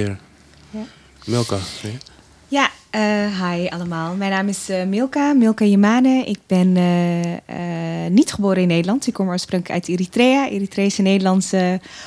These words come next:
Speaker 3: opgegroeid in Assen, eh, gestudeerd in Rotterdam, ook in New York en nu alweer zo'n vier jaar woonachtig in Amsterdam. Ik ben ook politicoloog en ik ben directeur van Stichting Lemmat en hou me veel bezig, eh,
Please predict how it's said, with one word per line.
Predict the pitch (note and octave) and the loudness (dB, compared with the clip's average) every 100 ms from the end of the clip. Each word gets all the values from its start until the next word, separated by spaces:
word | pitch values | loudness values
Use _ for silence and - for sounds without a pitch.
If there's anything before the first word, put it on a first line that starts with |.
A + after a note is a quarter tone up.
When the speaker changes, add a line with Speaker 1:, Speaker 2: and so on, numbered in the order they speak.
| - - | -18 -6
Speaker 3:
opgegroeid | - B3 - A3+ G3+ | -2 0 2 2 2
in | F3+ | -2
Assen, | - B3 - A#3+ A#3 A#3 A#3+ - - | -2 -2 0 2 4 2 0 -6 -16
eh, | G3+ G3 G3 G3 G3 G3 | -10 -6 -6 -6 -8 -8
gestudeerd | G#3 - G3+ G#3+ G#3+ | -10 -8 0 0 2
in | G#3 | 0
Rotterdam, | G3+ F#3+ F3+ G#3+ A3+ A#3 A#3+ A#3+ - - | 0 0 2 4 4 4 2 0 -6 -4
ook | G3 G#3 | -2 2
in | G3 | 4
New | F#3 | 6
York | F3+ G3+ G#3 G3+ - | 4 4 2 0 -4
en | F3 | -4
nu | F3+ | -2
alweer | E3+ E3 E3 | -2 -2 -4
zo'n | E3+ D#3+ D#3+ | -2 -4 -2
vier | - F3 | 0 0
jaar | D#3+ | 0
woonachtig | E3 E3 F3 - - | -2 -6 -8 -8 -8
in | |
Amsterdam. | E3 E3 F#3 G#3+ E4+ - - - - - | -6 -6 -2 -2 -2 -8 -18 -16 -16 -6
Ik | G3+ | 2
ben | G#3+ | 4
ook | G3+ A#3 | 4 4
politicoloog | A#3+ A#3 - G#3 G#3 G3+ G#3 G#3+ - - | 4 4 4 4 4 4 2 -2 -8 -6
en | F3 F3 F3+ F3 | -4 -4 -4 -6
ik | F3+ | -4
ben | - F3 | 2 4
directeur | F3 - E3+ | 4 4 2
van | - | 2
Stichting | E3+ - - E3+ | 0 0 2 4
Lemmat | F#3 B3+ C#4 - - | 6 6 4 0 -4
en | F#3+ | 0
hou | F#3 F3+ | 2 4
me | F3 F3 | 4 2
veel | F3+ E3 | 0 2
bezig, | D#3 D#3+ - E3 - - | 0 0 -2 -4 -2 0
eh, | - | 2